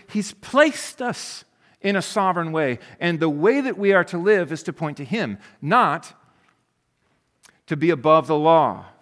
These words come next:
to walk around as if we're somehow better than those around us or removed from the system of authority that we find ourselves in. This is key.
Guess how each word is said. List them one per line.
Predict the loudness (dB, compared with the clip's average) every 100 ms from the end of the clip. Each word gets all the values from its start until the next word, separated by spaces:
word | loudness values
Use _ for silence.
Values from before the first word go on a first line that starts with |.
| _ _
to | 0
walk | 4 2 0
around | -2 2 2 0
as | -2
if | -4 -4
we're | -2 0 0 -4 _ _ _ _
somehow | -6 -4 0 0 0 -4 -8
better | 2 4 4 2 0 -4 -12 _ _ -6
than | -2 0
those | 2 0 0
around | -2 0 0 0
us | -4 -2
or | -2
removed | -2 -4 0 0 0 -4 -8
from | -10 -8
the | -8
system | -8 -10 -8 -10 -8 -14 _ _ _
of | -8
authority | -8 -6 -4 -2 -2 -6 -16 _ _ _
that | -8
we | -8
find | -6 -6 -6
ourselves | -8 -8 -8 -8
in. | -12 -14 -20 _ _ _ _ _ _ _
This | -4 -4
is | -4 -6
key. | -4 -4 -6